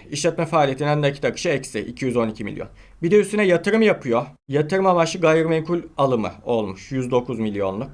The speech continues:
Maddi duran varlık alımı düşük, yedi milyon. Şu Noton'a gidip bakalım, şunun detayına bakacağız. Borçlanmadan kaynaklanan nakit girişi var, dört yüz otuz iki milyon.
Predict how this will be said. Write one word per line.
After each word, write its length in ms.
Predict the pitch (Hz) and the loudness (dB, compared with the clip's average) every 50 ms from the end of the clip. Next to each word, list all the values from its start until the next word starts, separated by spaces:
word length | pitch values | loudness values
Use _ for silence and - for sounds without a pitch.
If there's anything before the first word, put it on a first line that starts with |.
| - - - - | -18 -20 -12 -2
Maddi 400 | 135 151 165 160 - 180 170 143 | 0 0 0 0 -2 -2 0 0
duran 300 | 160 165 175 170 170 160 | 2 2 4 2 4 4
varlık 320 | 160 156 147 139 139 143 | 4 2 2 2 0 -2
alımı 340 | 147 131 127 127 127 131 139 143 - - - 127 | -2 -2 0 0 -2 -2 -4 -4 -10 -14 -10 -6
düşük, 420 | 123 127 123 - 120 - - - 120 | -6 -4 -4 -6 -8 -10 -10 -8 -2
yedi 240 | 120 117 110 113 | -2 -2 -2 -2
milyon. 320 | 107 101 95 95 95 113 131 - - _ _ | -6 -6 -4 -4 -4 -4 -6 -10 -18 _ _
Şu 220 | - - 165 165 170 | -8 -2 0 2 2
Noton'a 340 | 170 170 - 180 170 160 | 2 0 0 0 0 0
gidip 280 | 160 151 151 165 160 - | 0 0 -2 -4 -4 -2
bakalım, 360 | 151 147 147 151 131 123 117 | -4 -2 -2 -2 -2 -2 -4
şunun 300 | - - 117 107 104 101 | -6 -6 -6 -6 -4 -4
detayına 440 | 107 104 - 117 107 101 107 120 127 | -4 -6 -4 -6 -6 -6 -6 -6 -6
bakacağız. 520 | 120 107 - 104 - 107 - - - - _ _ _ - | -6 -8 -8 -8 -8 -8 -8 -8 -12 -18 _ _ _ -4
Borçlanmadan 760 | 127 143 170 196 202 - 208 220 208 208 208 202 208 208 202 | 2 4 4 4 2 2 0 0 2 2 2 2 2 0 0
kaynaklanan 540 | 208 202 196 196 190 190 196 202 196 190 180 | 0 0 0 2 0 0 0 0 0 2 2
nakit 280 | 175 175 202 196 - | 0 0 -2 -6 -4
girişi 320 | - 180 170 151 - 165 165 | -2 -2 -2 -2 -2 0 2
var, 200 | 151 147 147 156 | 2 2 4 2
dört 220 | 160 160 160 160 | 2 2 2 -2
yüz 100 | 165 151 | -2 -2
otuz 280 | 160 151 151 156 139 - | -2 0 0 -4 -8 -6
iki 140 | - 151 | -4 -2
milyon. 380 | 147 139 120 120 117 113 117 - | -2 0 2 2 2 0 0 -2